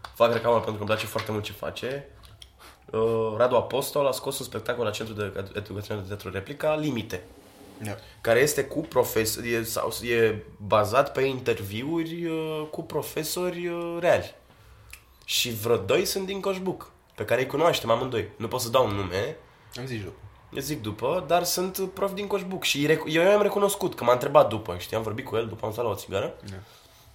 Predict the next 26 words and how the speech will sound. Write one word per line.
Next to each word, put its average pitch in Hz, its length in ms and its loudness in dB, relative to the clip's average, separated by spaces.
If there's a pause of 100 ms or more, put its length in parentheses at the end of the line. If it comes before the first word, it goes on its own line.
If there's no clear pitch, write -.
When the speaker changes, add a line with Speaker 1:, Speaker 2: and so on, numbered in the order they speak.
(540)
Speaker 1:
Și - 220 -2
mi-a 151 140 4
zis 170 160 0
că 127 80 -2
au 113 60 2
fost 139 140 0
și - 60 -6
profesori 135 380 -2
de 113 60 2
la 107 80 4
tine 107 180 -4
în 104 60 -2
liceu 92 340 -6
și 196 140 -6
am, 190 440 -8 (200)
uh, 170 280 -10
zis: 190 400 -10 (220)
„Care?” 117 420 2 (420)
Și - 100 -10
a - 20 -6
zis: 160 100 -8
„Păi, 180 100 -2
care 165 200 4
crezi 110 180 -4
că 101 60 -4
sunt?” 95 280 -8